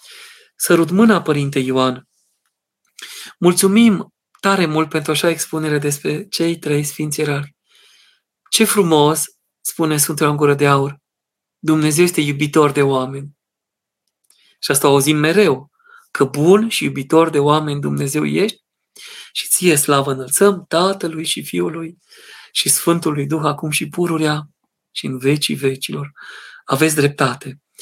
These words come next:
În aceasta s-a văzut măreția Dumnezeului nostru, că fiind noi în cădere, în neascultare,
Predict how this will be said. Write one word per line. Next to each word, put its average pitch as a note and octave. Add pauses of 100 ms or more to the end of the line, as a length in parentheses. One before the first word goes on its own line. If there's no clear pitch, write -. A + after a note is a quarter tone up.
(280)
În D#3
aceasta D3+ (680)
s-a -
văzut C#3+ (560)
măreția C#3
Dumnezeului C3
nostru, B2+ (640)
că C#3
fiind G3
noi E3+
în D#3+
cădere, C#3+ (300)
în C#3+
neascultare, E3